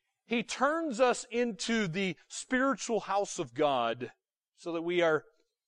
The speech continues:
his family, his children. That's how established we are. I don't know, we, we could talk a long time about that, but you say, "Well, man, that's, that's, that's awesome," and it is.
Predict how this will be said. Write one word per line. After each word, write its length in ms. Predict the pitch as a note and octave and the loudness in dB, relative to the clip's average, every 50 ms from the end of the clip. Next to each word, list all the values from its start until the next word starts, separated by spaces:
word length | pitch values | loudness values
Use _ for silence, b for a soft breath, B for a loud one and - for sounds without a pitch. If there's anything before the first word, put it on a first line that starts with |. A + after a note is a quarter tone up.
| _ _ _ _ _ - - _ _ _ | _ _ _ _ _ -20 -20 _ _ _
his 220 | - A#3+ C4+ - | -4 -4 -4 -4
family, 420 | - F3 C#3+ A#2 G#2 G#2 G#2 F#2+ F2 _ _ _ _ _ _ _ _ _ _ _ _ _ _ _ _ _ _ _ _ _ _ _ _ _ _ _ _ _ _ | -2 -4 -2 -2 -4 -8 -16 -20 -20 _ _ _ _ _ _ _ _ _ _ _ _ _ _ _ _ _ _ _ _ _ _ _ _ _ _ _ _ _ _
his 200 | - B3 A#3+ - | -10 -10 -10 -10
children. 460 | - - - C3 A2 F#2+ F#2 F#2 F2+ F2 _ _ _ _ _ _ _ _ _ _ _ _ _ _ _ _ _ _ _ _ _ _ _ _ _ _ _ _ _ _ _ _ _ _ _ _ _ _ _ _ _ _ | -12 -10 -10 -10 -10 -12 _ -20 -20 _ _ _ _ _ _ _ _ _ _ _ _ _ _ _ _ _ _ _ _ _ _ _ _ _ _ _ _ _ _ _ _ _ _ _ _ _ _ _ _ _ _ _
That's 180 | F3+ E3+ - | -20 -12 -8
how 140 | - D#3+ D3+ | -4 -4 -4
established 600 | C#3 - - - E3 D#3 D3+ D3 C#3 C3+ - - C3+ | -4 -6 -4 -2 -2 0 0 -2 -2 -6 -6 -8 -8
we 140 | C3 B2+ | -6 -4
are. 200 | B2 A2+ G#2 F#2 b b b b b | -4 -4 -4 -6 b b b b b
I 80 | - E3+ | -2 -2
don't 100 | D#3 C3 | 0 0
know, 60 | B2 | 0
we, 140 | C#3 F3 F#3 | 0 0 0
we 160 | E3 G3 F#3+ | -2 -4 -4
could 160 | - E3 C#3+ | -4 -4 -2
talk 220 | - F3+ D#3+ - - | 0 -2 -2 -2 -2
a 40 | |
long 220 | D3+ D#3+ D#3 D3+ C#3 | -4 -4 -4 -4 -4
time 240 | - E3 D3+ D3 C3+ | -6 -8 -8 -6 -6
about 300 | A#2+ C#3+ D3 D#3 D#3 - | -2 0 0 0 0 0
that, 160 | C#3 B2 A#2+ | -4 -4 -2
but 160 | C#3 C#3+ D3+ | -4 -6 -4
you 80 | F3+ F3 | -6 -4
say, 220 | - - G3 F3 | 0 2 4 4
"Well, 280 | E3 F3 E3 D3+ - - - b b b b b b b _ | 6 8 6 6 6 2 -6 b b b b b b b _
man, 180 | - F3 E3 D3+ | -10 -8 -6 -4
that's, 320 | D#3+ D#3 D3 - - - _ | -4 -6 -6 -8 -12 -10 _
that's, 440 | E3+ D3 C3+ - - - - - - - | -4 -4 -4 -6 -10 -12 -12 -14 -6 -4
that's 220 | E3 D3 - - | -4 -4 -2 -4
awesome," 380 | C3+ C3 C3 B2 - B2 G#2+ G2+ | -4 -2 -2 -4 -6 -10 -12 -8
and 120 | A#2 C#3 | -4 -4
it 100 | C#3 C#3+ | -2 0
is. 500 | D3+ C#3 A#2+ A2 G#2+ - - - - - | 0 0 -2 -4 -6 -10 -14 -14 -14 -18